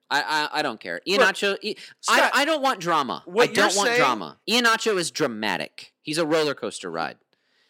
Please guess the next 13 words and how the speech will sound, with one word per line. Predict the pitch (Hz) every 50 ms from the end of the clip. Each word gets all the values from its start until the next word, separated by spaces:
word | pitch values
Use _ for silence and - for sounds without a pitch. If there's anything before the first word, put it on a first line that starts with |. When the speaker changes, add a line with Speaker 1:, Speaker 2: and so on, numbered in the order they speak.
| _ _ _ _ _ _ _
Speaker 1:
He's | - 175 196 202 170
been | 190 202 190
hot. | 175 151 - - 220 226 139 85 - - - -
There's | - 151 151 139
no | 170 185 202 226
Speaker 2:
He's | 240
Speaker 1:
doubt | 240 226 220 220
about | 214 - - 190
Speaker 2:
never | 185 349
Speaker 1:
his | 320 -
Speaker 2:
been | - 247
Speaker 1:
form. | 190 175 131 202
Speaker 2:
dramatic. | 220 214 214 226 254 277 240 117 80 - _ - -